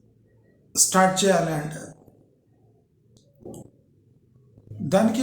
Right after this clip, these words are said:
ప్రిపరేషన్ ఏ రకంగా చేయాలి? ఈ ప్రిపరేషన్లో అడ్వర్టైజ్‌మెంట్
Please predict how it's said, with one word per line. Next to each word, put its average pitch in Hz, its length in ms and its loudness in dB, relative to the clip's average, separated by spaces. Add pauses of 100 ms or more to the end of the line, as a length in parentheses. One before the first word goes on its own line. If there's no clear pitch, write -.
(140)
ప్రిపరేషన్ 247 680 2 (1500)
ఏ 202 120 4
రకంగా 185 520 2
చేయాలి? 143 360 -2 (3750)
ఈ 233 100 -2 (100)
ప్రిపరేషన్లో 220 680 4 (3250)
అడ్వర్టైజ్‌మెంట్ 214 840 2